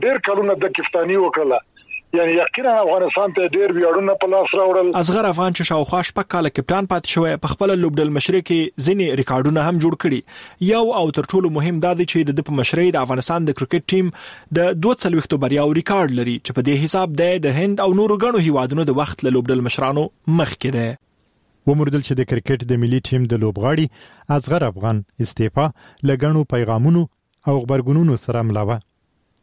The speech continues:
Speaker 3: د افغانستان د کرکټ بورډ مخکنی رئیس شهزاده مسعود ازادي راډیو ته وویل چې د اصغر افغان په لوبډل مشرۍ سره د افغانستان ټیم بې شماره لوبې وګټلې. سیفي الله ستانکزي له ښاغلي مسعود سره چې کلونه کلونه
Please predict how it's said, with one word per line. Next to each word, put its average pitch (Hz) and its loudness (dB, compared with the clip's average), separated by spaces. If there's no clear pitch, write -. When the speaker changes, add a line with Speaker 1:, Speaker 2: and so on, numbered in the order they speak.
Speaker 3:
د - 0
افغانستان 156 2
د 147 0
کرکټ 131 -2
بورډ 135 0
مخکنی 127 0
رئیس 127 2
شهزاده 135 0
مسعود 143 -2
ازادي 110 0
راډیو 110 0
ته 110 -2
وویل 104 0
چې - -4
د 113 2
اصغر 113 0
افغان 113 -2
په 113 0
لوبډل 107 0
مشرۍ 123 0
سره 139 0
د - 4
افغانستان 147 0
ټیم 160 2
بې 123 0
شماره 123 0
لوبې 123 2
وګټلې. 113 0
سیفي 156 0
الله 165 2
ستانکزي 147 0
له 143 2
ښاغلي 127 0
مسعود 175 -2
سره 110 -2
چې - -4
کلونه 123 2
کلونه 156 2